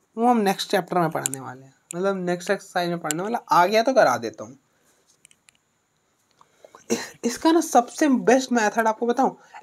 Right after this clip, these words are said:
एल hospital रूल। L'Hopital rule लगाओ और ख़त्म। L'Hopital rule क्या बोलता है, ऊपर की differentiation करो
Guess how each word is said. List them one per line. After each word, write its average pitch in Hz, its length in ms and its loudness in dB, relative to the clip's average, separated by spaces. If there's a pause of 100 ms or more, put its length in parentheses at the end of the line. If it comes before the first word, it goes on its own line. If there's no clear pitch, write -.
एल 202 160 6
hospital 131 520 -4
रूल। 95 140 -20 (920)
L'Hopital 170 640 4
rule 220 120 2
लगाओ 247 240 4
और 180 300 -6
ख़त्म। - 420 -6
L'Hopital 262 460 6
rule 277 180 4
क्या 233 180 6
बोलता 160 300 2
है, 254 120 0 (360)
ऊपर 208 300 2
की 247 120 0
differentiation 254 680 2
करो 311 260 4